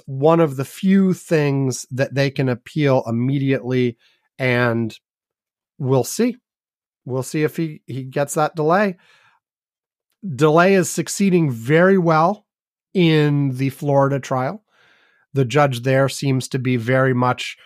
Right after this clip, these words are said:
on board with delay, doing things as slow as possible. That trial is still officially slated for May, but if, if the kinds of delays she's been,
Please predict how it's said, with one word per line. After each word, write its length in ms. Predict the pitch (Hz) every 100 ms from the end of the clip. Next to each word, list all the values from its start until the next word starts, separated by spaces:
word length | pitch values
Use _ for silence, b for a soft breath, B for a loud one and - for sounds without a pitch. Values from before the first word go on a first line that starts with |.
| b _
on 200 | 156 143
board 300 | 127 135 139
with 220 | 135 139
delay, 400 | 127 127 131 143
doing 300 | 131 135 131
things 260 | 123 139 123
as 100 | 127
slow 220 | - 135
as 100 | 127
possible. 600 | - 143 127 151 143 139 b b b -
That 340 | 131 165 196
trial 380 | - 170 160 151
is 100 | 131
still 260 | - 180
officially 680 | 147 - 175 - 175 151 143
slated 560 | 135 - 147 147 139 117
for 160 | -
May, 760 | 110 113 123 160 160 117 143 - _ _ _ _ _ _
but 640 | 127 107 151 143 135 131 - - _ _ _ _ _ _ 190
if, 340 | 165 - - _
if 220 | 175 -
the 160 | 151 151
kinds 480 | - 185 190 185
of 160 | 160 143
delays 480 | 151 151 156 160 147
she's 400 | - 160 151 120
been, 460 | 123 143 131 127